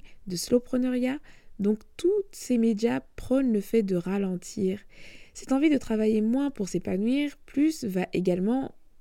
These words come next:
augmenter, selon moi, parce que beaucoup d'entrepreneurs se sont lancés justement durant la période covid. Et là, je fais partie des personnes qui ont démissionné après la période covid. Et ces personnes ont énormément travaillé, je sais pas si c'est ton cas, mais qui ont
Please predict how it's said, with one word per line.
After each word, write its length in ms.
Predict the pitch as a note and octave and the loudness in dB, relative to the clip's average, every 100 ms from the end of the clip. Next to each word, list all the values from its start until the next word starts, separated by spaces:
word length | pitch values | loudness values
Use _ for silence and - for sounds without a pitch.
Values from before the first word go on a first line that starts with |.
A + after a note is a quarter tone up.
| - | -4
augmenter, 680 | B3 A#3+ A3 G3+ - G#3+ C4 - - - - - | 0 2 2 0 2 2 2 -8 -20 -20 -20 -16
selon 300 | - A#3+ G#3+ | 0 4 4
moi, 420 | F#3 F3+ F#3 A#3+ - | 4 2 2 0 -2
parce 240 | G3 F3+ | -6 -6
que 220 | - A#3+ | -2 0
beaucoup 340 | A#3+ G#3 A3+ A#3+ | 2 2 0 0
d'entrepreneurs 480 | A3+ G3+ - G3 G#3 | 0 -2 0 0 0
se 100 | G3 | -4
sont 140 | F3 | -2
lancés 300 | F3 F3 G#3 | -2 -2 -4
justement 360 | F#3 - F#3 F#3 | -4 -2 0 0
durant 200 | F3+ E3+ | 0 0
la 100 | E3 | -2
période 320 | E3 E3 - | -2 -2 -2
covid. 360 | - F3+ C4+ D#4+ C#4+ - - - - | -4 0 2 2 -2 -12 -16 -18 0
Et 100 | G#3 | 2
là, 180 | G3+ C#4 | 4 4
je 80 | D4 | 4
fais 120 | - | 0
partie 240 | F#3+ - - | -2 -4 -2
des 120 | A3 | 0
personnes 320 | F#3 - B3 | 0 -2 -4
qui 100 | - | -2
ont 80 | F3+ | -2
démissionné 640 | F3+ A#3 D4 - A#3 A3+ A3+ | 0 0 -2 -2 0 0 0
après 300 | F#3+ - G3+ | -2 -2 -2
la 140 | F#3+ | 0
période 260 | F3+ F3+ - | -2 -4 -2
covid. 240 | - C4+ G4 G4 - - - - - - | 0 4 6 4 2 -10 -18 -18 -20 -4
Et 80 | B3 | -2
ces 160 | A#3 B3 | 2 2
personnes 380 | B3+ B3+ E4 - | 2 2 0 0
ont 140 | F#3+ - - - | -4 -4 -8 0
énormément 600 | D4+ D4 C4+ A#3+ A3 G3+ | 2 4 2 2 2 0
travaillé, 420 | - F#3+ F#3 A#3 | 0 2 4 4
je 80 | G#3 | 4
sais 160 | - | 0
pas 140 | F3 A3 | -2 -4
si 80 | - | -4
c'est 120 | F3+ | -6
ton 160 | E3+ E3+ | -2 -4
cas, 260 | G3+ A#3+ - - - - | -2 -4 -6 -16 -18 -2
mais 120 | A3 | 0
qui 160 | G#3 - | 0 0
ont 100 | F#3 | -2